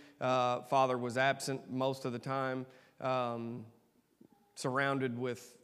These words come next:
just a, a rough lifestyle, drugs, alcohol, all those kinds of things. Um, and, uh, unfortunately, that led me down that same path, right? Um, I was a sinner, um, to the core.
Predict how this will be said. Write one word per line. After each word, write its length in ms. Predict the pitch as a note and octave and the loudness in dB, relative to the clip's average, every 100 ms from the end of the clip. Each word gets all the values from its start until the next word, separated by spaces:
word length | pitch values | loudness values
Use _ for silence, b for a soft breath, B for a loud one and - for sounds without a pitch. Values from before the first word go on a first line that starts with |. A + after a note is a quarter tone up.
| B2 | -6
just 260 | C3 - | -4 0
a, 160 | B2+ A2 | 2 2
a 100 | B2+ | 2
rough 300 | B2 C3+ C3+ | 2 0 2
lifestyle, 460 | B2+ B2+ - B2+ | 0 0 2 0
drugs, 400 | A#2 A#2+ A#2+ A#2+ | 2 0 0 0
alcohol, 520 | A#2+ A#2+ C3 B2 A#2+ A#2+ | 0 -2 -4 -2 0 0
all 120 | A#2 | 0
those 180 | B2 A#2 | -2 -4
kinds 260 | C3 B2 | -2 -2
of 120 | A#2 | -4
things. 400 | A#2 B2 A#2+ A#2 - B B B B B B B - | -4 -2 -2 -6 -12 B B B B B B B 0
Um, 460 | C3+ C3 B2+ B2 A2+ B B B _ _ _ _ - | 6 8 6 2 -4 B B B _ _ _ _ -4
and, 320 | D3 C#3 C3 | 2 4 4
uh, 360 | B2 B2 A#2+ A#2 A2+ - | 4 4 4 2 -2 -2
unfortunately, 800 | D3 D3 D#3 F3 E3 D3 C3 D3 | 0 2 4 4 4 0 2 2
that 220 | C#3 C#3+ | 4 2
led 340 | C3+ C#3 C#3+ C3 | 2 4 4 4
me 240 | D3 C#3+ | 4 4
down 460 | B2+ C3 C3 C3+ C3 | 2 2 2 -2 -2
that 200 | B2+ B2+ | 0 0
same 300 | - C#3 B2+ | 0 -2 -2
path, 420 | A#2+ B2+ A2 G2+ | -4 -4 -4 -4
right? 340 | A#2 A#2+ A#2 B2 B2+ B2+ | -4 -2 -2 -4 -8 -8
Um, 480 | B2 A#2+ A#2 A#2 A#2 - _ _ _ _ _ _ _ _ _ - | -4 -4 -4 -6 -10 -16 _ _ _ _ _ _ _ _ _ -12
I 60 | A2+ | -8
was 100 | A2+ | -6
a 80 | |
sinner, 380 | A#2 C#3+ D3 A2 - B B B - | -2 0 0 -2 -8 B B B -6
um, 480 | A#2+ A#2 A2+ G#2+ A2 - _ _ _ _ _ | -2 -2 -2 -6 -10 -16 _ _ _ _ _
to 100 | C3 | -2
the 80 | A#2+ | -2
core. 440 | - D#3 C3+ G#2+ | 0 0 0 -2